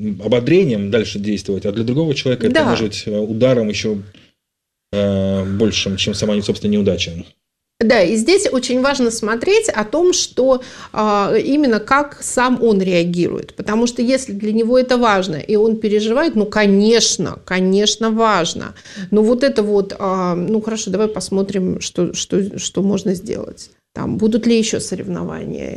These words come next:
Speaker 2: И, а, то есть вот, м, т-, то есть в этом смысле, а, грусть, разочарование,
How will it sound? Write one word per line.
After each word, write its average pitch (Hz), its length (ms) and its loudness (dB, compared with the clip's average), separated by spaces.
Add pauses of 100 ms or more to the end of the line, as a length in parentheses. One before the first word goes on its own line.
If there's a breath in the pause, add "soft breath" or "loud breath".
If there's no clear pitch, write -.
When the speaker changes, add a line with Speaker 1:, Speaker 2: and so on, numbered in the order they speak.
Speaker 2:
И, 180 320 2
а, 185 640 -2 (340)
то 196 80 2
есть 196 180 2
вот, 190 340 -4
м, - 720 -12 (480 loud breath)
т-, - 180 0
то 226 140 2
есть - 220 0
в 233 80 4
этом 285 240 2
смысле, 339 640 2 (260 loud breath)
а, 220 500 0
грусть, 247 800 2
разочарование, 220 1400 0